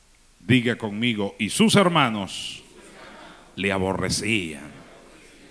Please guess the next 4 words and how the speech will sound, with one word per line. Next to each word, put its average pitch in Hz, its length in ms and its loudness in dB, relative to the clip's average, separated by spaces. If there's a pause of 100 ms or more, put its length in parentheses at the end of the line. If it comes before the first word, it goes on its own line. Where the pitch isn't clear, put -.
(260)
y 143 180 4
no 208 540 2
podían 185 540 2
hablarle 202 800 -2